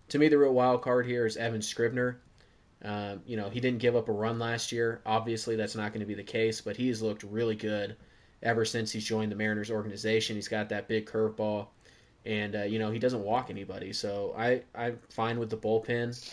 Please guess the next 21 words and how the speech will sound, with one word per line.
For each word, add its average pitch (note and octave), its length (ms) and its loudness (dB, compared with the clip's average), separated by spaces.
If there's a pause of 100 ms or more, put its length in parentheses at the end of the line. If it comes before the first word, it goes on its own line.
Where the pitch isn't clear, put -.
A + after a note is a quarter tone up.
(360)
Uh, G2 460 -2
I A2 140 2
think A2+ 160 -2
there's A2+ 180 4
some A2 160 -2
good A#2 180 2
upside A2+ 420 2
there. A2+ 180 4
There's G#2+ 160 0
some G#2+ 120 -4
really G#2+ 180 2
power G#2+ 380 0
arms G#2 340 -4
there, A2 180 0
and G#2+ 100 -2
there's G#2+ 140 -4
also A2+ 260 0
some A2 160 -4
guys G#2+ 340 0
who, G#2+ 220 -2
uh, G2+ 280 -2